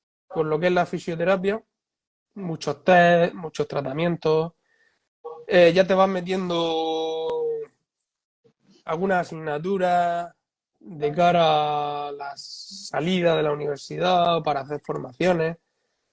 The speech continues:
Y, pero en tercero, para mí fue el año que, segundo no recuerdo bien, pero tercero para mí fue el año más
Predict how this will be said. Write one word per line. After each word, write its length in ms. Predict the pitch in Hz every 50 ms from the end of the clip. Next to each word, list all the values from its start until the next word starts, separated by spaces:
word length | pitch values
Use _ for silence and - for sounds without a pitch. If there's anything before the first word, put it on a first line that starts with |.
| _ _ - - - - - - -
Y, 960 | - 175 165 160 156 156 151 151 151 151 151 151 147 147 147 147 147 147 151 151 - _ _ _
pero 240 | - 160 156 160 156
en 100 | 151 -
tercero, 680 | - 160 151 - - 202 208 220 240 240 - - - _ _
para 160 | - 165 165
mí 80 | 180 196
fue 140 | 180 196 190
el 60 | 185
año 300 | 196 208 214 208 208 190
que, 640 | 170 151 143 143 139 143 139 139 139 139 - - _ _ - - - -
segundo 440 | - - 175 190 226 240 233 226
no 180 | 220 214 208 208
recuerdo 420 | 202 196 185 185 185 185 180 185
bien, 200 | 185 185 196 208 - - - - - _ _ - - - - - - - - - - - - -
pero 180 | - 160 160 151
tercero 320 | 160 147 135 175 190 202
para 180 | 196 190 180 175
mí 140 | 190 196 175
fue 140 | 165 180 180
el 60 | 180
año 200 | 180 180 170 165
más 580 | 170 170 170 170 165 165 165 165 165 160 160